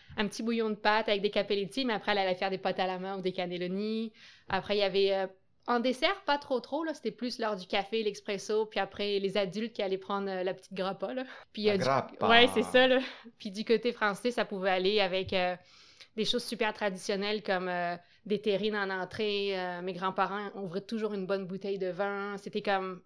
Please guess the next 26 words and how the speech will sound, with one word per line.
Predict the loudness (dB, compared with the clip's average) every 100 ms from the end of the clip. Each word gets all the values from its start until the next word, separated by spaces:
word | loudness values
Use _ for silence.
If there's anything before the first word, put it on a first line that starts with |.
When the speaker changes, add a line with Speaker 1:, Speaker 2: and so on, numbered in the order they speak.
| -10
Speaker 1:
Il |
fallait | -4 -2 -2
apprécier | -4 -4 -6 -4
les | -2 -2
choses. | -2 -4 -4
Il |
pouvait | -4
y | -2
avoir | -2 -2
un, | -8 -12 -20 -20 -12
un | -8
bon | -6 -6 -6
coq | -6 -4 -4
au | -2
vin, | 0 0 -2 -4 -6
finir | -6 -6 -4 -2
avec, | -2 -2 -4 -4
euh, | -2 0 0
des | 0 0 0
œufs |
au | 2 2
lait, | 0 -2 -4 -4 -4
euh, | -4 -4 -8 -14 -20 _
des | -6
choses, | -4 -2 -2
euh, | 0 0 0 -6